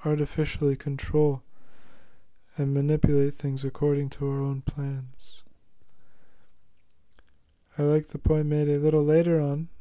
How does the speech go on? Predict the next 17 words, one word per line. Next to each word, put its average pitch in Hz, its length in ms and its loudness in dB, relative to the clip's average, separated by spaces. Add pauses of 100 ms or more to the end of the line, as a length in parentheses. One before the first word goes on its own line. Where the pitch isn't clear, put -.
(440)
a 143 100 -2
similar 165 500 0
theme 151 360 -2
that 151 220 -2
talked 156 360 0
about 156 320 0 (240)
how 160 180 2
one 156 240 4
has 156 340 0
the 147 160 -6
sense - 460 0
of 147 160 -4
being 156 240 2
subordinate 151 600 4
to 151 100 0
the 147 80 0
Lord, 147 420 2